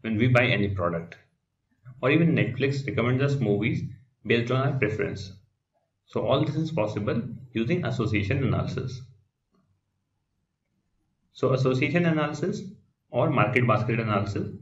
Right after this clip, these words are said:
is an unsupervised machine learning technique, and it is used to make product recommendations by identifying products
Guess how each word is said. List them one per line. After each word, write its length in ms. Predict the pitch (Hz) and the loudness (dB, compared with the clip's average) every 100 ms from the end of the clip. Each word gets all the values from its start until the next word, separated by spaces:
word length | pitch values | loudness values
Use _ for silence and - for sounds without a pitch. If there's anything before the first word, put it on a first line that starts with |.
| - - _ | -18 -20 _
is 120 | 127 123 | 0 4
an 200 | - - | 4 4
unsupervised 760 | 131 139 135 127 117 127 135 | 2 2 2 0 2 2 0
machine 320 | 110 107 110 107 | -2 0 0 0
learning 300 | 98 101 101 | 0 0 -2
technique, 520 | - 92 104 - - - - - _ _ _ | -4 0 0 0 -6 -14 -20 -20 _ _ _
and 180 | 113 131 | -2 0
it 120 | 135 | 2
is 160 | 143 127 | 2 2
used 260 | 107 - - | 2 0 0
to 60 | |
make 380 | 123 101 120 - | 2 2 0 0
product 300 | 90 104 101 | -2 -2 -2
recommendations 720 | 95 95 92 90 92 - 139 | -2 -2 -2 -2 -2 -4 -8
by 280 | - 120 120 | -8 -4 -2
identifying 720 | 107 98 104 104 117 123 123 | 0 0 -2 -2 0 2 2
products 400 | 98 104 202 | 2 0 -2